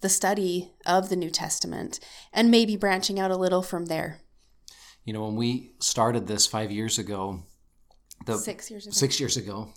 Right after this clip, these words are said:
Speaker 1: No,
Speaker 2: Well, five,
Speaker 1: five.
Speaker 2: five years ago.
Speaker 1: <laughs>
Speaker 2: One of the main reasons we started, if you remember, was we,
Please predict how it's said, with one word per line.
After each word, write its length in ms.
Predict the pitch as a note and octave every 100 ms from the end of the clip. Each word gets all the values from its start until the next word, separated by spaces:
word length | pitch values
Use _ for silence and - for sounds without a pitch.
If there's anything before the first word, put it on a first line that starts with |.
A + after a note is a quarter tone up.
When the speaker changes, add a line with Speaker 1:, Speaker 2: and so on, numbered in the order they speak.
| -
Speaker 1:
No, 80 | A3
Speaker 2:
Well, 60 |
five, 320 | - A3 G3
Speaker 1:
five. 160 | F#3+ A3
Speaker 2:
five 60 | G#3+
years 160 | F4
ago. 340 | A#3+ - D#4+ - - - -
Speaker 1:
<laughs> 320 | - - _ -
Speaker 2:
One 200 | C#3 E3
of 60 |
the 60 | F#3
main 160 | C3
reasons 260 | A#2+ A#2 G#2
we 80 | G#2+
started, 320 | - D3 C3+
if 100 | A2+
you 60 | A2
remember, 240 | G#2+ G#2+
was 400 | G2+ G#2 G2+ - -
we, 540 | A2+ A2 G#2+ G#2+ G#2+